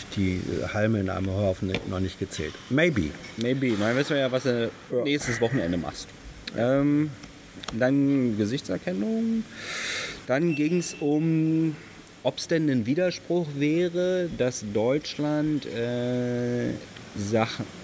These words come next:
Speaker 2: nee, Flüchtlingsunterkünfte finanziert, die die Türken bauen,
Speaker 1: Mhm.
Speaker 2: damit, äh, Leute aus, äh,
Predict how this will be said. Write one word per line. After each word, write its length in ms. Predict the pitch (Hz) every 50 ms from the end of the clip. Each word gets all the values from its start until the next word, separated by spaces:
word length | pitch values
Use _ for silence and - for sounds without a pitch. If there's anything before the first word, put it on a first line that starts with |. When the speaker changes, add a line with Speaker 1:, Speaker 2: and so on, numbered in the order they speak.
| - -
Speaker 2:
nee, 220 | 104 107 104 101 82 73 - - - - - - 101 -
Flüchtlingsunterkünfte 1700 | - - 139 160 - - - 170 165 156 - - 113 135 147 160 - 151 147 - - 156 156 160 151 - - - 160 160 160 156 156 156 - - - - - - - - - - - - - - - - - - - - - -
finanziert, 840 | - 127 127 131 120 110 107 - - 143 151 165 175 160 - - 123 120 120
die 260 | 127 135 135 131 131
die 480 | 123 117 120 117 117 117 113 110 110 101 104
Türken 480 | - - 139 151 180 - - 175 170 165
bauen, 480 | 175 180 185 190 196 202 208 208 196 - -
Speaker 1:
Mhm. 320 | - 117 117 117 113 120 131 - - - -
Speaker 2:
damit, 360 | 110 107 113 123 - - 107
äh, 240 | 92 107 113 117 113
Leute 480 | 113 110 104 113 131 143 - 147 143
aus, 500 | 107 95 113 120 123 127 127 - - - 110 110
äh, 460 | 110 107 110 110 113 113 110 107 101